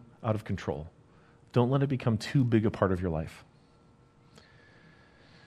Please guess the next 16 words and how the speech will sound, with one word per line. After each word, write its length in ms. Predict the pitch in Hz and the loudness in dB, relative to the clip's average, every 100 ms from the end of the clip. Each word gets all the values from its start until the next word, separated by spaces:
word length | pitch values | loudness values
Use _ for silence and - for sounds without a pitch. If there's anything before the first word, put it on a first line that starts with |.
| - - - - _ _ _ _ _ _ _ _ _ - _ - | -20 -20 -20 -20 _ _ _ _ _ _ _ _ _ -20 _ 4
If 200 | 127 - | 4 8
we 120 | 117 | 4
do 460 | 110 135 165 120 87 | 6 2 6 6 6
that, 420 | 90 73 85 - - - - - - - - - - - - - - _ - | 2 0 -6 -8 -20 -20 -20 -20 -20 -20 -20 -20 -20 -20 -20 -20 -20 _ -2
we 100 | 107 | 2
just 240 | 120 - | 4 4
won't 140 | 123 98 | 2 4
have 160 | 107 | 4
a 40 | 101 | 6
lot 220 | 98 78 | 4 4
left 220 | 101 - | 2 0
in 100 | 92 | -4
our 200 | 92 90 | -2 -6
tanks 540 | - 98 87 - - - - - | -2 -2 -2 -6 -14 -16 -20 -20
for 120 | - | -12
God. 300 | 92 82 82 | -4 -4 -4